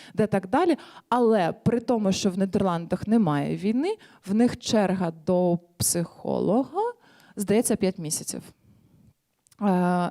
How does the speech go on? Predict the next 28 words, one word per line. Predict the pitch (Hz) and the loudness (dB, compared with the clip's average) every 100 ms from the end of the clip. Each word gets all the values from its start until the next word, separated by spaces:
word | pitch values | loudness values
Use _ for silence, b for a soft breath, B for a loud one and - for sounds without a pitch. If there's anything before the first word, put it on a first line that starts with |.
| - | -4
і | 220 | -2
це | 254 | 0
була | 240 233 | 2 2
доковідна | 214 214 190 196 220 269 | 0 0 0 0 2 0
статистика. | - 339 330 330 311 - 294 | -2 0 0 0 -2 -2 -4
Е, | 294 B B B - 214 214 208 | -6 B B B -2 2 2 2
в | 208 | 0
ковід | - 208 247 | 0 2 2
побігли | - 196 208 214 | 2 2 2 2
всі | 202 - | 0 0
вже | 202 196 | 0 0
по | 196 | 0
своїх | 190 202 190 - | 0 2 0 0
країнах | 196 202 190 180 196 | 0 2 2 0 0
і | |
онлайн | 185 196 277 381 | 0 0 -2 -2
трошечки, | 359 330 269 247 - 226 | 0 0 0 -2 -2 0
але | 202 208 | 0 0
черга | - 247 254 233 214 208 | 2 2 2 2 2 2
от | 190 202 - - | 2 -2 -4 -4
після | 214 208 | -2 -2
соціальних | - 190 202 190 196 | -4 -2 -2 -2 -6
роботні-, | 190 185 190 190 170 | -6 -2 -2 -4 -6
е, | - | 0
р-, | 185 180 185 175 | 2 2 2 2
е, | 185 | 0
працівників | 180 202 214 208 214 190 | 0 -2 -2 -2 -4 -6
туди, | - 180 247 | -10 -2 0